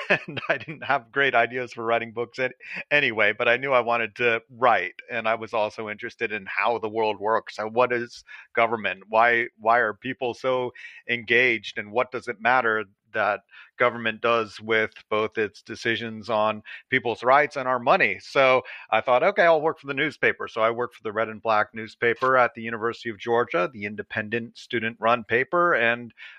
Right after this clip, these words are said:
I loved it. So it took off from there. That launched my career. I worked at the paper, um, most of my time in college at U G A, and then went on from there into, um, quite a few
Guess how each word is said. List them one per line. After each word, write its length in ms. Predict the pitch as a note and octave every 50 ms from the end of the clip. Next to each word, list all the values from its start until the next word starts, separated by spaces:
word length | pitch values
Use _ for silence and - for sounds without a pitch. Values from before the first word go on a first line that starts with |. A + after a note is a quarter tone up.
| - -
I 100 | A#2 C#3
loved 300 | D#3 F3+ G3 G3+ D#3 -
it. 160 | A2 F2 -
So 280 | - - - B2+ A2+ A#2
it 80 | B2 -
took 200 | - C#3 B2+ -
off 240 | C3+ C3 C3 B2+ -
from 140 | B2+ A2+ A2
there. 260 | B2 B2 A#2 G#2+ G#2
That 220 | G#2 G#2+ G#2 -
launched 280 | G#2 A2+ A#2 A2 - - -
my 160 | A2 A2 A2
career. 420 | - - A#2 A2+ A#2+ B2+ B2 A#2+
I 100 | A2+ A2
worked 340 | G2+ F#2+ A2 A2+ A2 _ -
at 100 | A2+ -
the 60 | _
paper, 480 | _ - A#2 A#2 - - A#2+ A#2+ A#2+ - - - - - - - - _ _
um, 280 | G#2 G#2 G#2+ A2 A2 A2+ G#2+
most 260 | A#2+ B2 B2 - -
of 60 | B2
my 100 | A#2+ A#2
time 320 | A2+ - B2 B2 B2+ B2 B2
in 240 | A#2+ A#2 A#2+ A#2+ G#2+ -
college 460 | B2+ B2 A#2+ C3 C#3 C#3+ C#3+ B2+ -
at 160 | B2+ A#2 -
U 120 | B2+ C3 C3+
G 240 | A2+ A2 A#2+ B2+ C3
A, 260 | C#3 D3+ E3 E3+ D#3+
and 180 | C3 G2+ G#2 A2+
then 240 | A#2+ A#2+ B2+ B2 A#2 - - - - - - _ _
went 380 | G2+ G#2 A#2+ B2+ C3+ C3+ - D3+
on 300 | C#3+ C#3+ D3 D3+ C#3+ -
from 160 | C3+ B2+ A#2+
there 280 | C#3 C#3 D3+ D3+ D#3
into, 520 | D3+ C#3+ C#3 - - D3 D3 D3 D3+ D3 C3 - - -
um, 200 | C3+ B2 B2+ B2 -
quite 180 | _ B2+ B2+ B2+
a 40 | B2+
few 380 | - - C3 B2+ B2+ A#2+ A2